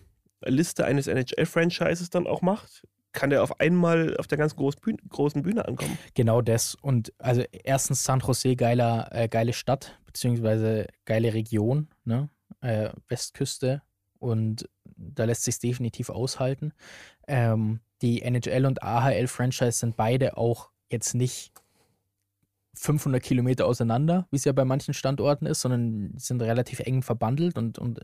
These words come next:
Speaker 2: eng, äh, besiedelt, sag ich jetzt einfach mal.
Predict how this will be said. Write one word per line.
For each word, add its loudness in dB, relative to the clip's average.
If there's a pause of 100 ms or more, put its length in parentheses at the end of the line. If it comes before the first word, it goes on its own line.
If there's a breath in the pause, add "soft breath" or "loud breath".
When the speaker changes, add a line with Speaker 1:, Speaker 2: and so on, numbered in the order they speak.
(160)
Speaker 2:
eng, -2
äh, 0 (1800 soft breath)
besiedelt, 0 (320)
sag -8
ich 0
jetzt -4
einfach 0
mal. 2